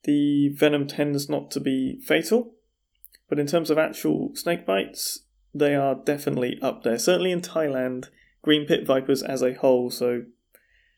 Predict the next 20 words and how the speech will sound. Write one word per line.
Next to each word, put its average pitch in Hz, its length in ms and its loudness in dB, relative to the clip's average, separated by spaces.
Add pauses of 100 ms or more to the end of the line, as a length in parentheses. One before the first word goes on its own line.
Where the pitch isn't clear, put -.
(240)
there's 139 180 -12
be 127 360 -4
multiple 139 440 4
species, 127 500 -4
but - 200 -2
Albolabris 123 600 0
included, 123 580 0 (840)
are 127 760 0 (220)
coming 160 220 4
into 143 160 4
contact 135 340 -2
with 123 120 -4
people 123 440 -2 (140)
frequently 131 640 0 (420)
and 120 760 -4 (140)
causing 127 360 0
harm 120 380 -2
in 120 220 -8
some 117 480 -8 (200)
way - 400 -8